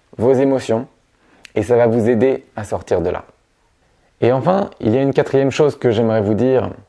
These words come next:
un quatrième conseil que j'aimerais vous donner pour plus facilement dépasser des situations difficiles. Tout ce qu'on vit,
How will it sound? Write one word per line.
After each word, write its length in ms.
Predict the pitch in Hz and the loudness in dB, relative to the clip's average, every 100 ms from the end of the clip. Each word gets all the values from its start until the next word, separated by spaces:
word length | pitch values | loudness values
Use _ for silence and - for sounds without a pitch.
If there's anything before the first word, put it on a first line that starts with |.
| _ _ _ _ _ _ _ _ _ - | _ _ _ _ _ _ _ _ _ -8
un 80 | 104 | 0
quatrième 360 | 135 147 139 | 0 2 0
conseil 360 | 156 143 151 139 | 0 2 2 2
que 80 | 113 | 2
j'aimerais 260 | 113 120 | 2 2
vous 120 | 113 | 2
donner 440 | 110 113 135 151 151 _ _ _ - | 2 2 0 -2 -6 _ _ _ -4
pour 160 | 135 - | -4 -2
plus 120 | 127 | 0
facilement 400 | 120 110 123 135 | 0 0 0 0
dépasser 400 | 107 107 98 113 | 0 -2 -2 -2
des 100 | 95 | -2
situations 480 | - 90 98 - 104 | -4 -4 -4 -2 -4
difficiles. 520 | 87 90 - 80 - _ _ _ _ _ _ | -4 -8 -12 -14 -16 _ _ _ _ _ _
Tout 140 | 190 | 0
ce 80 | 180 | 0
qu'on 240 | 160 143 117 | 0 0 0
vit, 280 | 151 208 | 0 -2